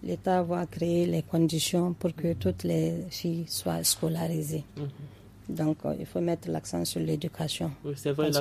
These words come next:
Speaker 2: la
Speaker 1: que
Speaker 2: scolarisation de la jeune
Speaker 1: de la
Speaker 2: fille,
Speaker 1: jeune fille
Speaker 2: c'est
Speaker 1: peut
Speaker 2: une voie
Speaker 1: retarder,
Speaker 2: qui peut
Speaker 1: retarder
Speaker 2: contribuer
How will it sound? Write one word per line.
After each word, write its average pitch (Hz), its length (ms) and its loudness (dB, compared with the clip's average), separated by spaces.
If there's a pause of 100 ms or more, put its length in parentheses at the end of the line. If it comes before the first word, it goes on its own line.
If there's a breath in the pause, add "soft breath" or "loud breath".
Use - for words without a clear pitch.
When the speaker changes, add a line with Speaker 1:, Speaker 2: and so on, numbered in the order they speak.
Speaker 2:
la 165 60 4
Speaker 1:
que 160 60 6
Speaker 2:
scolarisation 147 560 2
de 165 80 0
la 147 140 2
jeune 147 160 2
Speaker 1:
de 170 80 2
la 165 180 6
Speaker 2:
fille, 175 80 8
Speaker 1:
jeune 170 180 6
fille 170 260 2
Speaker 2:
c'est 151 100 0
Speaker 1:
peut 180 300 8
Speaker 2:
une 170 40 10
voie 160 300 10
Speaker 1:
retarder, 170 180 4
Speaker 2:
qui 156 100 6
peut 151 440 4 (120)
Speaker 1:
retarder 170 200 6
Speaker 2:
contribuer 156 800 6